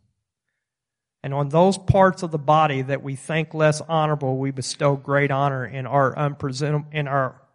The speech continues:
unpresentable parts are treated with greater modesty, which our more presentable parts do not require." And there's a lot to this whenever he gets into these things. Uh, one of the things I, I think about in that is,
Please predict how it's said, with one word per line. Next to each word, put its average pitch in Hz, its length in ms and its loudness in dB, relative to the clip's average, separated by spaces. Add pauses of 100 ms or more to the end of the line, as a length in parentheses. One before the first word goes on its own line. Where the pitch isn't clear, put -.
(140)
unpresentable 190 640 4
parts 156 400 2
are 147 60 -6
treated 165 340 -2
with 139 180 -4
greater 143 360 0
modesty, 143 720 -2 (1000)
which 151 180 0
our 143 60 2
more 175 300 4
presentable 160 680 -2
parts 139 480 0
do 135 100 -8
not 135 260 -4
require." 127 640 2 (680)
And 214 100 0
there's 269 140 4
a 185 60 0
lot 170 460 2
to 170 180 -2
this 175 280 0
whenever 147 300 -4
he 147 100 -8
gets 151 260 -4
into 151 200 -4
these 156 200 -6
things. 160 460 -6 (540)
Uh, 131 260 0 (1120)
one 196 140 0
of 247 80 -2
the 170 40 -8
things 185 360 -2
I, 160 200 2
I 160 120 -2
think 180 300 -8
about 143 280 -2
in 135 80 -12
that 131 200 -4
is, 127 200 -12